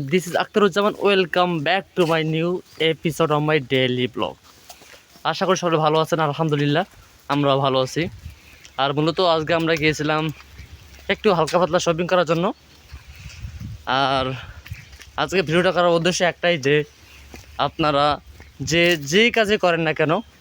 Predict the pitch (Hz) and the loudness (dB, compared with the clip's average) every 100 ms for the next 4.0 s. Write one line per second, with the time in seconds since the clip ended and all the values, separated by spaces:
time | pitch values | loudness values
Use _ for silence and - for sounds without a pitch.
0 | - - - - - - - 180 190 175 | -20 -20 -20 -20 -20 -10 -2 0 0 2
1 | 165 202 - - - - - 170 175 180 | 2 2 -2 -14 -20 -20 -6 -2 2 2
2 | 165 165 160 135 123 113 - - - - | 4 2 2 2 0 -2 -10 -20 -20 -20
3 | _ - - - - - - - 170 | _ -20 -20 -20 -20 -20 -20 -4 -2